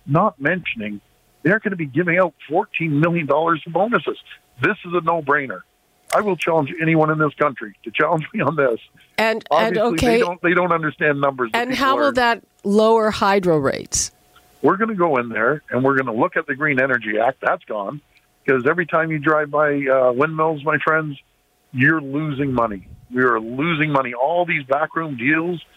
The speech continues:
Speaker 1: that these investment bankers are making hundreds of millions of dollars. I've even heard figures of a billion dollars.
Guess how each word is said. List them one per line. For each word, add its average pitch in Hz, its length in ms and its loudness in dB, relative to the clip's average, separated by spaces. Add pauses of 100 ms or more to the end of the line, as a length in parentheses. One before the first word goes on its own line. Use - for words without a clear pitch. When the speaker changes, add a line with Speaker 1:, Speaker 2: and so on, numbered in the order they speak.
(280)
Speaker 1:
that 113 300 2
these 123 240 -2
investment 135 500 -4
bankers 147 500 -2
are 101 340 -8
making 127 400 -6
hundreds 151 300 -2
of 135 80 -4
millions 143 340 -4
of 120 80 -2
dollars. 151 420 -2 (360)
I've 143 140 0
even 139 200 -2
heard 135 320 0 (380)
figures 139 300 0
of 110 100 -2
a 92 80 -6
billion 135 400 0
dollars. 156 420 2